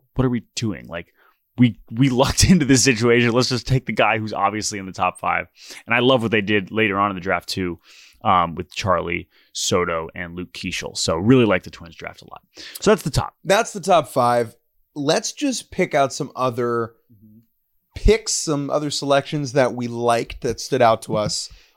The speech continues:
Speaker 2: other narratives of the draft,
Speaker 1: Mm-hmm.
Speaker 2: other notable happenings of the night. We're not gonna go blow by blow, pick by pick from here. Where do you wanna kinda fast forward to?
Speaker 1: Yeah, I mean, we d-,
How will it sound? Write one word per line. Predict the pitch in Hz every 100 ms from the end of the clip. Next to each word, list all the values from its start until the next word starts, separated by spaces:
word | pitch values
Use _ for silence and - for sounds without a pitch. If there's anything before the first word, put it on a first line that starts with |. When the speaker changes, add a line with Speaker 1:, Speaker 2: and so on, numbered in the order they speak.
| -
Speaker 2:
other | 139 139 139 135
narratives | 139 147 143 139 135 135
of | 123
the |
draft, | 120 131 135 131 127 131
Speaker 1:
Mm-hmm. | 120
Speaker 2:
other | 135 127
notable | 127 127 123 113
happenings | 117 131 131 120 110
of | 110
the | 113
night. | 117 127 120 120 - _ _ -
We're | 147
not | 143 127
gonna | 127
go | 120
blow | 113 120 110
by | 113
blow, | 101 113 107
pick | 104 117 -
by | 101
pick | - 110 -
from | 87 104
here. | - 151 127 117 107 _ _ _ -
Where | 143 170
do | 170
you | 160
wanna | 139 127
kinda | - 113
fast | - 117 107 -
forward | 101 98 92
to? | - - - _ _ - - - - - -
Speaker 1:
Yeah, | 143 127
I | 87
mean, | 104 104 101 -
we | 101 107 110 110
d-, | 101 110